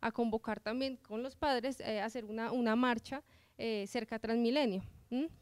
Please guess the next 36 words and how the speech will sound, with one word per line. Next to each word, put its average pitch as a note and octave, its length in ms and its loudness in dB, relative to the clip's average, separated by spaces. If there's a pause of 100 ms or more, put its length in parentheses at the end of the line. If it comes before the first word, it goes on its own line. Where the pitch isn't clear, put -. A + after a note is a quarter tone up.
(100)
Pero C4+ 200 8
no B3+ 100 8
estábamos C4 380 4
haciendo A#3 400 2
nada, C4 240 6
no C4+ 60 4
estábamos A#3+ 340 0
cometiendo C4 380 0
actos G#3+ 240 -2
de C4 80 2
violencia, C#4 480 2 (320)
estábamos A#3+ 500 2
quietos C#4+ 340 -2 (120)
y C4+ 140 -4
el B3+ 140 -2
esmat A3 420 -6
de A#3 240 -2
una B3 320 -4
llegó, A#3+ 240 -4
pues, - 260 -4
a, A#3+ 180 2 (320)
a, A3 480 6
a A#3 100 4
golpearnos A#3 800 8
y C4 60 2
con C4 160 0
la A#3+ 100 2
tanqueta A#3+ 800 4
y, A#3 440 -2
y, G3 60 -4
pues, A3 220 0
todas A3 240 2
estas A3+ 280 -2
cuestiones, B3+ 600 -2
y A#3+ 560 0
empezar, A3 600 2